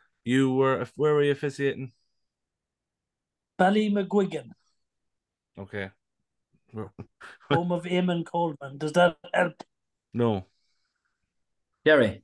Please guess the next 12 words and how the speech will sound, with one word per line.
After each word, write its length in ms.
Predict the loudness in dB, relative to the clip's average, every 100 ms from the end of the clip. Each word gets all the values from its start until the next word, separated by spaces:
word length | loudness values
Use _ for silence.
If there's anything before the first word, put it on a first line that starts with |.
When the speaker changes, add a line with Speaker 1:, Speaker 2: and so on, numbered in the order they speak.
| 0
Speaker 2:
Derry 240 | 4 4 2
ninety, 300 | 0 -2 -10 _ _ _ _ _
Derry 320 | -2 0 2 0
manager, 480 | 0 -2 -4 -4
yeah. 220 | -4 -4 -6 _ _ _ -20 _ _ -10
Went 180 | -4 0
to 60 |
won 220 | 2 2
the 180 | 2 0 2
All 240 | 6 8 8
Ireland. 480 | 6 2 -4 -10 -18 _ _ _ _ _ _ _
Speaker 1:
In 380 | -6 -4 -4 -6